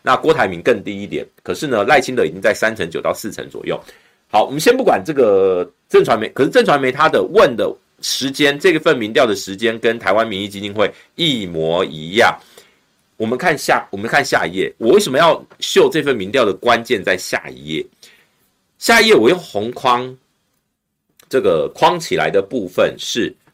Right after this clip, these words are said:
第一个，赖清德在这一份震传媒的民调，如果是跟侯友宜跟柯文哲、萨卡都的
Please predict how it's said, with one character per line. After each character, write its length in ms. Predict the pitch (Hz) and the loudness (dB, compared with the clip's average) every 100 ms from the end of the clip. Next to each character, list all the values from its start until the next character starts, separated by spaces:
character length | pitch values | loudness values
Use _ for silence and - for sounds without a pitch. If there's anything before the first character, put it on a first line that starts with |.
| _ | _
第 160 | 175 208 | 0 2
一 40 | |
个， 240 | 175 104 - _ _ _ _ _ | 2 0 -4 _ _ _ _ _
赖 220 | - 101 147 | 0 2 2
清 240 | - 160 | 0 -2
德 140 | 131 | 0
在 180 | 95 131 | 2 2
这 220 | 113 - | 0 2
一 140 | 135 101 | 2 2
份 360 | - 123 82 - _ | 0 0 0 -12 _
震 220 | - 180 | 2 2
传 180 | 107 90 | 2 -4
媒 140 | 90 | -2
的 100 | 82 | -2
民 160 | 82 80 | -4 -4
调， 200 | 92 92 | 0 0
如 160 | 95 147 | 0 0
果 160 | 120 | 0
是 160 | 82 - | -2 -2
跟 200 | 110 107 | 0 0
侯 220 | - 107 | 0 2
友 160 | 127 71 | 2 0
宜 160 | 73 | -6
跟 240 | - 104 101 | -4 -4 -4
柯 240 | - 135 127 | -4 2 2
文 200 | 87 82 | 2 -4
哲、 200 | 80 78 | -6 -4
萨 200 | 80 80 | -6 -4
卡 160 | 82 | -4
都 200 | 80 98 | -4 -4
的 180 | 90 69 | -4 -6